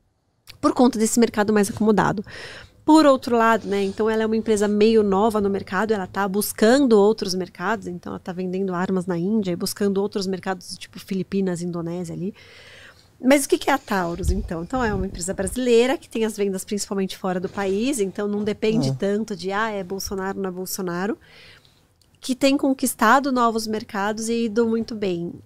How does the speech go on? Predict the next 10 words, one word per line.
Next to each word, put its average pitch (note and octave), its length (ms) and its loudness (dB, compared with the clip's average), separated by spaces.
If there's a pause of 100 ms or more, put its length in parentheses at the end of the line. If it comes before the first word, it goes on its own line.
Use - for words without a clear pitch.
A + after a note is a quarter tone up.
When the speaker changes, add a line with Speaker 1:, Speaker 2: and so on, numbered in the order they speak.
(280)
Speaker 1:
Então, A3 720 2 (440)
é, G#3 160 6
é A3+ 60 8
uma B3 120 4
ação A3 260 4
que A3+ 100 0
ela G#3+ 100 4
é G#3 40 4
muito G3 240 0
barata. G3+ 440 0